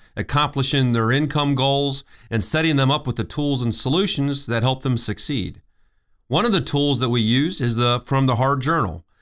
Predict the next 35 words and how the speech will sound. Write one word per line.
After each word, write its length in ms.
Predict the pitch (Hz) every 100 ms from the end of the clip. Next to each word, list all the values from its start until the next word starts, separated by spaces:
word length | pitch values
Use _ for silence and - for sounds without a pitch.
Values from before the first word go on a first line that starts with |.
| _ -
Now, 120 | 117
this 260 | 160 180
legacy 440 | 139 185 185 156 147
planning 460 | 143 165 202 185
tool 240 | 143 139 135
helps 260 | 147 147
you 80 | 156
share 300 | 139 - 151
your 140 | 147 139
financial 500 | 131 131 139 131 110
story 400 | - 135 139 139
with 160 | 110
loved 260 | 110 131 147
ones. 320 | 180 196 - _ _ _ _ _ _
The 100 | 117
completed 500 | 135 120 175 208 165
journal 260 | 139 135
is 80 | 139
gonna 220 | 120 139
be 80 | 127
able 140 | 131 131
to 60 |
provide 400 | 110 120 123 127
loved 300 | 117 143 160
ones 220 | 123 123
with 160 | 117 110
critical 420 | - 143 139 127
information 720 | 127 127 120 143 135 95 87 - - - _
about 320 | 110 123 123
your 100 | 107
children, 720 | 98 - 160 165 160 160 160 - - - -
insurance 640 | 160 160 - 160 156 143
policies, 840 | - 143 143 143 - 143 139 123 92
important 580 | 110 - 151 147 135
documents, 800 | 113 131 143 147 139 139 135 -